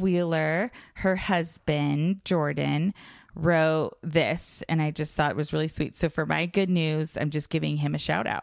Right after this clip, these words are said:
'cause I liked it. Um, okay. First and foremost, congrats on your baby, and I'm so excited for you all. On a more personal note, I would like to share my thoughts and story for all those who care to read,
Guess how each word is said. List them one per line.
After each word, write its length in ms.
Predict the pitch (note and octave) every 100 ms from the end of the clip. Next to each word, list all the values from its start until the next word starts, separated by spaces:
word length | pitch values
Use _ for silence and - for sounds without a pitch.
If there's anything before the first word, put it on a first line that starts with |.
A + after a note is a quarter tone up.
| -
'cause 140 | D3+
I 80 | D3+
liked 340 | C#3+ D#3+ - -
it. 200 | - - - - - -
Um, 720 | G3 G3 E3+ D3+ A#2 A#2 E3+ - _ _ _ - - - _
okay. 380 | F#3+ - E3 - - _ _ _ _ _ _ _ _
First 520 | G#3 G#3+ A#3+ - -
and 180 | - A#3 -
foremost, 480 | F3+ E3+ E3 E3+
congrats 680 | - F3+ - - D#3 E3 -
on 160 | F3+ F#3+
your 140 | G3
baby, 460 | F3+ D3+ D3+ D3 -
and 140 | D3
I'm 120 | D3+
so 240 | - D3+ D#3+
excited 480 | - D3+ C#3+ D3
for 180 | - D3
you 160 | C3 C3+
all. 260 | - - - - - - _ _ _ _ -
On 160 | F#3
a 60 | F3
more 220 | F3+ E3+
personal 460 | - B3+ C#4+ - F#3
note, 220 | E3 -
I 100 | D#3+
would 140 | D#3+ D#3+
like 200 | D#3 -
to 100 | -
share 240 | - F3
my 160 | G3+ A3
thoughts 420 | - D3+ D3+ -
and 120 | E3+
story 440 | - - D#3 D3 D3
for 240 | - D#3
all 200 | D3 D3+
those 280 | E3 E3 F3
who 100 | G3+
care 340 | F#3 - D3 D3+
to 100 | D#3
read, 340 | D#3 C3 C#3+